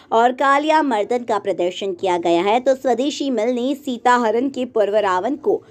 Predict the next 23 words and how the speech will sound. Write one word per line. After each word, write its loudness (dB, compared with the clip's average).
भिक्षा 2
मांगते -2
हुए 4
और 4
जटायु -2
को 0
लड़ते 0
हुए 0
दिखाया -4
है। -8
इसी 4
की 0
दूसरी 2
झांकी 0
में -2
भोले 2
बाबा 0
की -8
बारात -2
भी -8
देखने 0
को -6
मिलेगी। -2